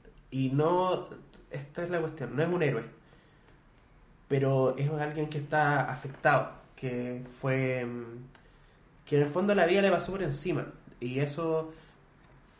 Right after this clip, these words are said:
te puede, o sea, te causa empatía, eh, y eso es verdad sobre todo el resto de los personajes, con cada uno con sus historias personales, porque es una serie que siendo muy coral, con muchos personajes y muy característicos,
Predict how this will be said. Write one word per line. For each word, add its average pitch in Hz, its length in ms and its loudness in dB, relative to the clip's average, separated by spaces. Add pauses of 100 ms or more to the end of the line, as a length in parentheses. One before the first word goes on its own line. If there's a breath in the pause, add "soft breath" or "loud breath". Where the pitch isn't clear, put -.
(240)
te 147 120 2
puede, 165 800 4
o - 40 -2
sea, 151 200 0
te 143 80 0
causa 160 280 4
empatía, 147 440 0 (440)
eh, 120 360 -4
y 131 100 0
eso 147 160 0
es 151 80 -2
verdad 143 340 2
sobre 147 240 0
todo 151 260 2
el 160 80 0
resto 165 200 -4
de 170 60 -2
los 170 80 -8
personajes, 170 540 -4
con - 240 -4
cada 151 180 6
uno 165 180 2
con 165 160 -2
sus 156 120 -4
historias 160 320 -4
personales, 143 500 -4 (880 soft breath)
porque 147 220 0
es 165 60 4
una 180 200 2
serie 180 280 0
que 147 120 0
siendo 175 840 0
muy 165 200 0
coral, 175 420 0
con 131 160 -2
muchos 170 240 -6
personajes 185 1000 -6
y 123 80 -6
muy 143 160 0
característicos, 190 760 -4